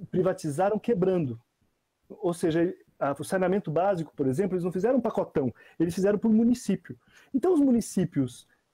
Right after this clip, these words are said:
como, é, é, é, grandes, né, Córdoba, sei lá, Buenos Aires, tinha interesse, né? Tinha interesse privado.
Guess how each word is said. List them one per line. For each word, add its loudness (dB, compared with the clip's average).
como, 0
é, -2
é, 2
é, 2
grandes, 0
né, 0
Córdoba, 0
sei -8
lá, -2
Buenos -2
Aires, 0
tinha 0
interesse, 0
né? 0
Tinha -2
interesse 0
privado. 0